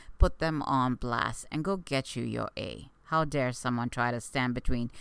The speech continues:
you and your A or your B or your C? I'm not, I'm not judging what grade level you like to get to, but you make sure you tell them, "Hell no."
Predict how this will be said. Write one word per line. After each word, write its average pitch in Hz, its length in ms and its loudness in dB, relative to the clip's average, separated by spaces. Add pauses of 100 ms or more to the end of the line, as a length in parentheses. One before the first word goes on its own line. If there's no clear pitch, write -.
(200)
you 139 260 2
and 123 180 0
your 123 300 2
A 110 320 -6 (320)
or 127 200 2
your 127 180 2
B 113 500 -2
or 127 240 2
your 123 220 0
C? 110 480 -6 (260)
I'm 120 160 0
not, 127 180 2
I'm 127 140 0
not 127 160 2
judging 123 400 0
what 117 200 -2
grade 123 240 -2
level 123 300 -2
you 123 180 0
like 113 300 -2
to - 100 2
get - 320 -6
to, - 200 -6 (340)
but - 200 2 (2750)
you 160 160 4
make 143 180 4
sure 139 220 -2
you 131 160 0
tell 120 300 -2
them, 107 180 -8 (120)
"Hell 131 380 -2
no." 120 540 -4